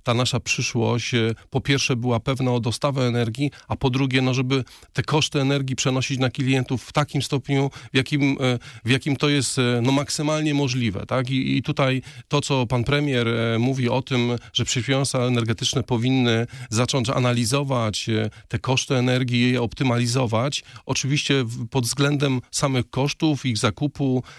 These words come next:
em, zakupu czy węgla, czy gazu, ale też samego funkcjonowania wewnętrznego takiej firmy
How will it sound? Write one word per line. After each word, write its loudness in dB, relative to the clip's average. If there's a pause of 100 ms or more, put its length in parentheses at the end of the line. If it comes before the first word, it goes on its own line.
(120)
em, 2
zakupu 0
czy 0
węgla, 0
czy -4
gazu, -2 (260)
ale 2
też -2
samego 0
funkcjonowania 0
wewnętrznego 0
takiej -2
firmy 2